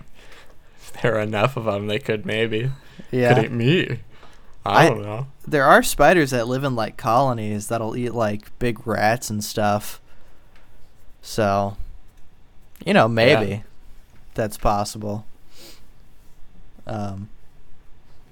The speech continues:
Speaker 2: that's fucking scary
Speaker 1: Do
Speaker 2: to
Speaker 1: you
Speaker 2: think about, though. <laughs>
Speaker 1: That's fu-, a big group of spiders eating a rat.
Speaker 2: Yeah. Or eating you.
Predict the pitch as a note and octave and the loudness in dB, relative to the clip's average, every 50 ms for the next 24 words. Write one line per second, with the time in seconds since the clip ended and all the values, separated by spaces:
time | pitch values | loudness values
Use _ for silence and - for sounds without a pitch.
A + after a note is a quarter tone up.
0 | - - - C3 - - - E3 - G#2 G#2 - - - B2+ C3 B2+ A#2+ G#2+ G#2 | -12 -8 -6 -4 0 2 2 2 2 0 -4 -4 -2 2 4 4 4 4 4 2
1 | G2 G#2 B2 - C#3 A2 G#2 G2 F#2+ - G#2 G2+ G2+ G2+ A2 A2+ - - - - | 0 0 0 -2 -2 -4 -4 -4 -4 -4 -6 -4 -4 -4 0 2 2 2 4 2
2 | - - - - - - - - - - - - - - - C3+ C3+ C3+ D3 - | 0 0 -2 -6 -8 -10 -10 -10 -10 -10 -12 -12 -12 -10 -4 0 0 0 0 0
3 | D3 C#3 - - - C3 - - A#2 A2 A#2 A#2 - A#2 A2+ G2+ - A#2 A2 G#2+ | -4 -4 -6 -4 -2 0 2 2 0 0 0 0 2 2 2 2 2 0 0 0
4 | - A2+ G#2+ - - A2 G2+ G#2 G#2+ G#2+ G#2+ - A2+ A2+ G#2 G2+ G#2 G#2 G#2 G2+ | -2 -6 -8 -2 0 2 2 4 2 0 -2 -4 -6 -6 -6 -6 -6 -6 -6 -4
5 | G2 G2+ G#2+ C3 C3+ - - - - - - - - - - - - - - - | -4 -4 -4 -6 -8 -12 -14 -14 -16 -16 -18 -18 -18 -16 -14 -14 -14 -14 -16 -16
6 | - - - B2+ B2+ C3 B2 A2+ G#2+ G#2 G#2 - - - - - - - - - | -10 -2 2 4 6 6 6 6 4 2 -2 -6 -12 -12 -12 -12 -14 -16 -16 -18
7 | - - - - - - - - - - - - - - D3+ D3 B2+ C3+ C#3 C3+ | -16 -14 -12 -10 -10 -10 -10 -12 -12 -14 -16 -10 -4 0 0 0 0 0 0 0
8 | B2 A2+ A2 G#2 - A2+ A2 A#2 A#2+ C3 C#3 C3+ A#2 G#2+ A2 G#2+ | 0 -2 -2 -6 -6 -6 -4 -2 0 2 2 2 0 -2 -4 -6